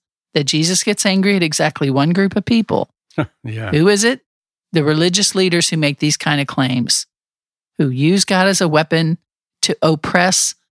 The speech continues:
Speaker 1: powerless people.
Speaker 2: Yeah, he, he just didn't get a, a little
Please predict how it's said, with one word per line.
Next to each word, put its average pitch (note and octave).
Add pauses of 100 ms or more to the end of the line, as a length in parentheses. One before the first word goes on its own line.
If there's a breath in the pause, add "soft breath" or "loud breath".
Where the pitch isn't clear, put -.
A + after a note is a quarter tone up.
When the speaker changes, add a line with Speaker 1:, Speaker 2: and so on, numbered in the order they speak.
(360)
Speaker 1:
powerless D3+
people. -
Speaker 2:
Yeah, A#2
he, F#3
he G#3
just C4
didn't C#3+
get A#2
a, G#2
a A2
little G2+